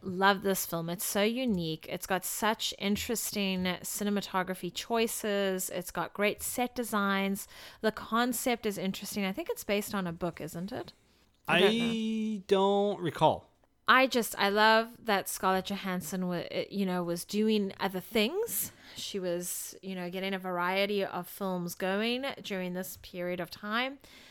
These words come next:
Speaker 1: And this was one of those that I don't think a lot of fuss was made over, at least in the mass media.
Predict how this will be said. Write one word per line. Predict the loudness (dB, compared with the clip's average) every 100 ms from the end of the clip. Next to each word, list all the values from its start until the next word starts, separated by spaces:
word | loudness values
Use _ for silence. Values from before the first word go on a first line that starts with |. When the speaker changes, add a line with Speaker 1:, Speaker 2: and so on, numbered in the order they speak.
| -20 -20 -6
Speaker 1:
And | 0 2 2 0
this | -2
was | -4
one | -2 0
of | 0
those | 2 2 0
that | -4 -4
I | -4
don't | -2 -2 -2
think | -4 -4
a | -4
lot | -4 -4
of | -4
fuss | -4 -4 -4
was | -6 -6
made | -6 -2 -4
over, | -2 0 0 0 2 2
at | 2 -2 -4
least | -4 -4 -6
in | -6
the | -4
mass | -4 -4 -4 -4 -8 -4
media. | -2 0 0 0 -2